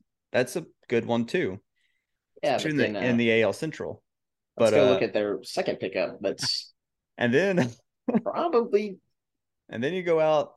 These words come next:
Speaker 1: and you sign Mike Clevinger for a one-year, twelve million dollar deal. And, you know, who knows what's gonna happen in that whole situation.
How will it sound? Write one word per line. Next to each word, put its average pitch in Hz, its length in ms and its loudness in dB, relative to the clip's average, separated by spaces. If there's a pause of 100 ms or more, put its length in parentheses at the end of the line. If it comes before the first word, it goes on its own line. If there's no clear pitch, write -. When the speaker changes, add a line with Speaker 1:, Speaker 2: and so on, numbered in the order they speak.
Speaker 1:
and 110 280 -4
you 113 80 -2
sign 117 400 -2
Mike 117 220 0
Clevinger 117 440 0
for 113 140 0
a 107 60 0
one-year, 139 560 0
twelve 120 240 0
million 123 220 -2
dollar 120 240 0
deal. 98 420 -6 (340)
And, 101 640 -6 (580)
you 107 120 -4
know, 101 220 0
who 135 500 0
knows 107 640 2
what's 101 180 -8
gonna 98 200 -6
happen 95 320 -8
in 92 100 -10
that 95 220 -6
whole 101 180 -10
situation. - 800 -12